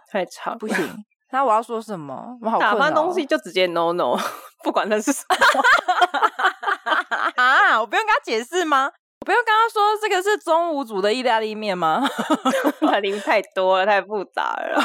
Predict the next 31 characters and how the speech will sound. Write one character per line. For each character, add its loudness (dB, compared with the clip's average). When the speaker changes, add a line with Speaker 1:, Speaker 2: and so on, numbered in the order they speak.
Speaker 2:
<laughs> -6
我 -2
不 -8
用 2
跟 -4
他 2
解 0
释 -2
意 -2
大 2
利 -6
面 -2
有 -2
什 -8
么 -4
调 2
味 2
料 0
吗？ 0
<laughs> -10
这 -2
个 0
做 2
法 2
就 -6
是 -2
需 -10
要 4
鲜 -2
奶 0
油。 0